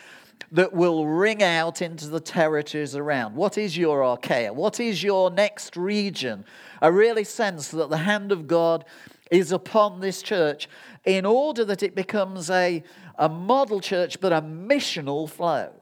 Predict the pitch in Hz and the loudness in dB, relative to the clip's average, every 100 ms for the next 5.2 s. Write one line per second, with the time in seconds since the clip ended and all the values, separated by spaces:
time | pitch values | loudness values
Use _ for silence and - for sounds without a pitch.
0 | _ _ _ _ - 190 196 196 185 170 | _ _ _ _ 2 4 4 2 0 -4
1 | 160 190 170 185 180 156 156 135 127 156 | 0 -2 -2 -4 -4 -4 -6 -8 -8 -6
2 | 135 92 101 - - - _ _ _ _ | -8 -12 -18 -16 -14 -16 _ _ _ _
3 | 113 123 - 165 156 135 131 131 - - | -14 -12 -4 2 2 2 -2 -4 -8 -4
4 | 135 120 110 107 123 - 135 151 143 139 | 0 2 0 -6 -12 -8 -2 -2 -2 -4
5 | 135 - | -6 -6